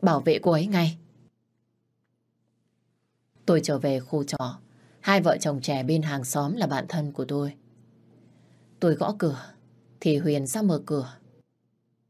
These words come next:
"Này Linh, tao thấy mày trên báo đấy. Trời ơi, có đúng là mày không?" "Ừ, là tao. Có cái gì ăn không?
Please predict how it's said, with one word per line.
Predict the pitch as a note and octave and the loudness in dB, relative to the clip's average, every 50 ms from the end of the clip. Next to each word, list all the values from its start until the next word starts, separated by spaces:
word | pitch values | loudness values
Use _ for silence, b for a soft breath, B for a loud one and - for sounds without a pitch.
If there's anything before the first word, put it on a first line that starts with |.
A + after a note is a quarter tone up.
| _ _ _ _ _ _ _ _ _ _ _ _ _ _ _ - | _ _ _ _ _ _ _ _ _ _ _ _ _ _ _ 0
"Này | E3+ E3 D#3+ | 4 6 6
Linh, | D#3 E3 F#3+ G3+ F#3+ - - - - - _ _ _ - - - _ _ - | 6 6 4 4 2 -2 -10 -16 -20 -20 _ _ _ -20 -20 -20 _ _ 2
tao | F#3 F3 E3+ | 4 4 4
thấy | F3 E3+ E3+ G3 | 4 4 4 4
mày | A#3 G3 - - | 4 2 2 2
trên | - F3+ E3+ | 2 0 2
báo | D#3+ D#3 D3+ F3 A3+ | 2 2 0 0 -2
đấy. | C4 C#4+ D4+ - _ _ _ _ _ - | -2 -6 -8 -12 _ _ _ _ _ 0
Trời | - G3+ E3 D3 | 2 4 4 4
ơi, | E3+ F#3+ G#3 G3+ - - - - _ _ _ _ - _ - | 4 2 2 0 -4 -8 -20 -20 _ _ _ _ -20 _ 0
có | - G#3+ | 4 4
đúng | G3 F#3 G#3+ | 4 6 6
là | D4 D4+ | 4 4
mày | A3 G3+ F#3 E3 D#3+ | 6 6 6 4 4
không?" | D#3 G3+ G#3 A3 - - _ _ _ _ _ _ _ _ _ _ _ _ _ _ _ _ _ _ _ _ - | 4 2 2 0 0 -8 _ _ _ _ _ _ _ _ _ _ _ _ _ _ _ _ _ _ _ _ -2
"Ừ, | - D#3+ D3+ C#3 C#3 - - - | 0 0 0 0 -4 -10 -8 -2
là | D3+ D3+ C#3 | 0 0 0
tao. | C#3 - D3+ D#3 E3 E3 - - - _ _ _ _ _ _ _ _ _ _ _ - | 0 -2 -4 -2 -2 -4 -4 -8 -20 _ _ _ _ _ _ _ _ _ _ _ 2
Có | E3 D#3 D3+ | 2 2 2
cái | F3 G#3+ | 2 0
gì | G#3 G3+ D#3+ | 0 2 0
ăn | C3 - D3+ D#3+ D#3+ | 0 0 -2 -2 -2
không? | D#3+ E3+ E3+ D#3+ | -2 -2 -2 -4